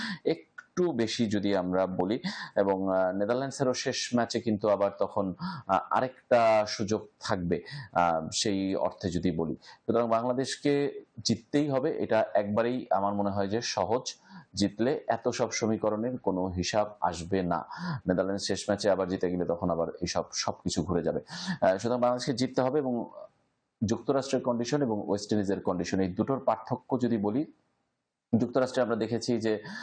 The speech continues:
আহ, একে-, একদিকে প্রাকৃতিক বিপর্যয়, বৃষ্টি, ঝড়, যে কারণে ম্যাচ বাতিল, কার্টেল ওভার কিংবা পর-, আহ, দেরিতে শুরু হয়, এগুলো হচ্ছে। লো স্কোরিং ম্যাচ হচ্ছে নাসাউ কাউন্টি ক্রিকেট স্টেডিয়ামে, আজকেও হয়েছে পাকিস্তান কানাডা ম্যাচ।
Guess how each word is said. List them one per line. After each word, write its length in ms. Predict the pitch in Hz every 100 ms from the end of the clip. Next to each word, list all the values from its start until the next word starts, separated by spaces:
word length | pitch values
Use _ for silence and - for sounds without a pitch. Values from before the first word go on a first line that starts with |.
| - -
আহ, 280 | - 92 -
একে-, 300 | - 117 101 -
একদিকে 380 | 110 98 110 117
প্রাকৃতিক 540 | 110 104 110 113 101 -
বিপর্যয়, 500 | 101 107 92 90 101
বৃষ্টি, 580 | 90 92 - - 95 87
ঝড়, 420 | - 90 92 92
যে 160 | 87 90
কারণে 380 | 92 90 90 90
ম্যাচ 320 | 87 90 -
বাতিল, 400 | 87 87 95 90
কার্টেল 360 | 90 87 92 90
ওভার 340 | 87 90 87 85
কিংবা 200 | 90 85
পর-, 320 | 90 85 -
আহ, 180 | 90 85
দেরিতে 360 | 85 92 87
শুরু 220 | - 90
হয়, 160 | 90 95
এগুলো 220 | 90 92
হচ্ছে। 320 | 90 - 104 98 - - - -
লো 140 | 98 104
স্কোরিং 380 | - 120 110
ম্যাচ 300 | 101 95 -
হচ্ছে 200 | 101 -
নাসাউ 260 | 92 87 95
কাউন্টি 260 | 95 90 90
ক্রিকেট 260 | 90 90
স্টেডিয়ামে, 500 | 87 - 87 90 92 -
আজকেও 440 | - - - 131
হয়েছে 360 | 98 92 90 98
পাকিস্তান 460 | 92 87 87 87 85
কানাডা 280 | 85 85
ম্যাচ। 360 | 85 92 120